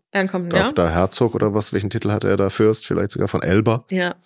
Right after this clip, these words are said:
Speaker 2: sein, so eine richtig schöne Mittelmeerinsel.
Speaker 1: Ja, das ist
Speaker 2: Und
Speaker 1: schön dann, ne?
Speaker 2: ist einfach ein Depp,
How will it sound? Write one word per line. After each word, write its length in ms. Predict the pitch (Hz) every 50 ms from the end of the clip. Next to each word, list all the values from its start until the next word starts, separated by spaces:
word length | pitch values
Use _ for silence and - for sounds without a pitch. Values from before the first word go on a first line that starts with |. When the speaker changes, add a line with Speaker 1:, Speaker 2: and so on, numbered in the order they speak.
| _ _ - - - - - - -
Speaker 2:
sein, 260 | - - 107 110 110
so 80 | 107 90
eine 140 | 90 82 82
richtig 260 | 92 - - 120 -
schöne 360 | - - 95 87 90 101 101 98
Mittelmeerinsel. 960 | 95 92 - 113 104 95 85 82 82 71 80 80 80 73 85 90 107 123 120
Speaker 1:
Ja, 160 | 196 202 170
das 180 | 165 156 156 151
ist 60 | 147
Speaker 2:
Und 160 | 147 - 165
Speaker 1:
schön 400 | 151 - - - 220 359 349 190
dann, 160 | 175 160 156
ne? 180 | 156 165 220 339 -
Speaker 2:
ist 140 | - - -
einfach 260 | - - - 87 -
ein 120 | - 78
Depp, 240 | - 101 95 - -